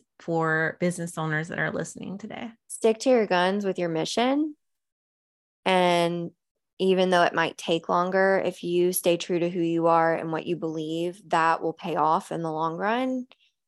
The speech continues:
Speaker 2: even if it takes longer and it feels frustrating sometimes.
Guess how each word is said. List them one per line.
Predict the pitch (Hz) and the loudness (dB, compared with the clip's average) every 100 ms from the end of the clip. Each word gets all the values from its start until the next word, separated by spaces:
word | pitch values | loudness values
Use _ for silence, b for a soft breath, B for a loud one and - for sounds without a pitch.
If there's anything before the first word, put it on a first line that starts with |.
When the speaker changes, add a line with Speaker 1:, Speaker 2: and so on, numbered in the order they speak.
| - | -2
Speaker 2:
even | 180 170 | 0 0
if | 170 | -4
it | - | -8
takes | - 170 - | -4 -4 -2
longer | 175 175 175 | -2 -2 -2
and | 170 | -4
it | - | -4
feels | 165 - | -6 -4
frustrating | 160 - 165 165 170 175 | -6 -4 -2 -2 -2 -4
sometimes. | 196 202 196 202 196 208 214 - | -6 -8 -4 -4 -4 -6 -8 -14